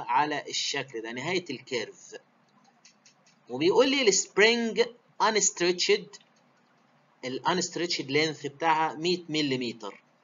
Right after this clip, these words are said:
يعني قبل، في وضع الارتخاء قبل ما نشدها كان الطول بتاعها مية مليمتر، ومديني السبرينج كونستانت خمسين نيوتن لكل متر.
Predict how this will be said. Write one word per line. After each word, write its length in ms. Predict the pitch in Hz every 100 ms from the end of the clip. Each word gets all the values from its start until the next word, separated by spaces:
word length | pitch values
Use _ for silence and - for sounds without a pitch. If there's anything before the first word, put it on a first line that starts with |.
| _ _
يعني 220 | 113 120 123
قبل، 400 | 151 135 127 - _ _ _
في 100 | 131
وضع 220 | 151 147
الارتخاء 580 | 135 131 117 - 170 135
قبل 220 | 156 147
ما 80 | 139
نشدها 540 | 127 - - 160 202
كان 480 | 190 - 170 175 160 -
الطول 340 | 135 - 185 156
بتاعها 440 | 143 180 151 151
مية 260 | 160 180 - -
مليمتر، 880 | 139 135 160 151 135 123 110 104 90 _ - _ _ _ 147
ومديني 380 | 196 180 277
السبرينج 600 | 254 214 - 180 208 190
كونستانت 600 | - 170 165 - 165 160
خمسين 420 | - 147 139 165 151
نيوتن 300 | 156 147 120
لكل 440 | - 135 120 98
متر. 320 | 92 - -